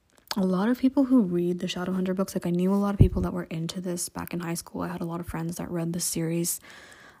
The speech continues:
um, like, the, the first series, which was the Mortal Instruments, and I knew a lot of people who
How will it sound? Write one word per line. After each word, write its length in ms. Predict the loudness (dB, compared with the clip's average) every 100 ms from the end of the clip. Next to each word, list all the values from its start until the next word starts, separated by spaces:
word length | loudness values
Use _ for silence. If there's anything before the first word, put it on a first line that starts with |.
| -2
um, 440 | 0 0 -2 -6 -8 -6
like, 160 | -4 -2
the, 300 | 0 0 -4 -8
the 80 | -6
first 320 | -2 -2 -2
series, 280 | -2 2 4
which 140 | 8
was 160 | 8 8
the 100 | 0
Mortal 260 | 0 0
Instruments, 600 | -2 -2 0 2 0 -2 -6 -18 -20 -20 0
and 180 | 2 6
I 60 |
knew 280 | 6 6 8
a 40 | 8
lot 220 | 6 4
of 80 | 2
people 220 | 4
who 100 | 2